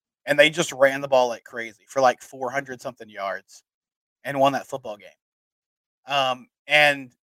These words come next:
I think, like, a lot of people, that's probably, if you're talking about Kendall Briles, that's probably one of the best games that he ever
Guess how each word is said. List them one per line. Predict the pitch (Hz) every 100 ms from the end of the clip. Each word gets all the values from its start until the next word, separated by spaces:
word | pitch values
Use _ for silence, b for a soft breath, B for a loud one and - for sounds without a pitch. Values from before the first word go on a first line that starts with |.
| _ -
I | 151
think, | - 226 302
like, | 220 214 160 -
a |
lot | 147 151 156
of | 147
people, | 156 147 143 135 123 _ _ _ -
that's | 196 -
probably, | - 175 165 160
if | 151
you're |
talking | 196 240
about | 196
Kendall | - 147
Briles, | 123 117 131 131
that's | 156 180
probably | 170 156 135
one | 131
of | 127
the | -
best | 113 107
games | - 110 117
that | 107
he | 120 110
ever | 104 101